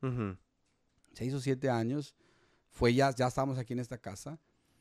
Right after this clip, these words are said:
Speaker 2: Eh, creo que fue el primer año. Yo creo que lo, como tenía como seis años. Entonces ella en su, en su escuela ya se empezaba a hablar de Halloween y ella veía videos de Halloween y
Speaker 1: Ent-,
Speaker 2: el
Speaker 1: entonces, entonces el, al comienzo no,
Speaker 2: Yo no, nosotros nunca partic-, no participamos, nunca los llevamos.
Speaker 1: Oh, ok, ok.
Speaker 2: Hasta que una vez, ey-, ella,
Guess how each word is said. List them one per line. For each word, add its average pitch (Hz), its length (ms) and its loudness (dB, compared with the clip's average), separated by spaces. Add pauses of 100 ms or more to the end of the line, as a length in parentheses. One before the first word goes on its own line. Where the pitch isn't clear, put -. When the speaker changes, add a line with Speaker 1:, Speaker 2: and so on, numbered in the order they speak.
(400)
Speaker 2:
Eh, 104 920 2
creo 120 160 -14
que 147 80 -8
fue 147 100 -10
el 151 40 -14
primer 147 240 -4
año. 110 160 0
Yo 139 80 0
creo 233 100 -4
que 233 80 -4
lo, 202 100 2
como 139 220 0
tenía 139 160 0
como 165 160 -2
seis 147 300 -4
años. 127 280 -2
Entonces 127 280 -4
ella 170 240 4
en 170 80 2
su, 170 120 -6
en 143 140 -2
su 147 100 -4
escuela 143 300 -2
ya 143 100 -2
se - 100 -4
empezaba 139 280 2
a 143 40 6
hablar 135 240 4
de 135 120 0
Halloween 123 520 -4
y 113 60 0
ella 131 140 -2
veía 120 240 0
videos 123 400 2
de 113 220 0
Halloween 113 520 -4
y 180 40 8
Speaker 1:
Ent-, 170 100 12
Speaker 2:
el 208 140 -4
Speaker 1:
entonces, 180 420 10
entonces 196 380 8
el, 175 100 2
al 156 200 10
comienzo 165 420 6
no, 175 400 8
Speaker 2:
Yo 143 160 8
no, 190 180 8
nosotros 139 400 10
nunca 180 240 6
partic-, 151 220 2
no 131 160 8
participamos, 131 340 8
nunca 143 140 6
los 147 80 8
llevamos. 120 280 8
Speaker 1:
Oh, 107 280 4
ok, - 160 -4
ok. 101 200 -6 (160)
Speaker 2:
Hasta 139 260 4
que - 120 0
una 165 300 6
vez, 170 280 4
ey-, 165 280 8
ella, 151 600 6